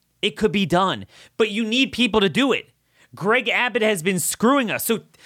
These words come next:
the Texas governor's race is literally, that primary is the most important election of our lifetime. My,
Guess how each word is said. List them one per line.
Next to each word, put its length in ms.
the 100
Texas 720
governor's 720
race 380
is 220
literally, 880
that 240
primary 760
is 140
the 60
most 220
important 520
election 340
of 80
our 100
lifetime. 480
My, 460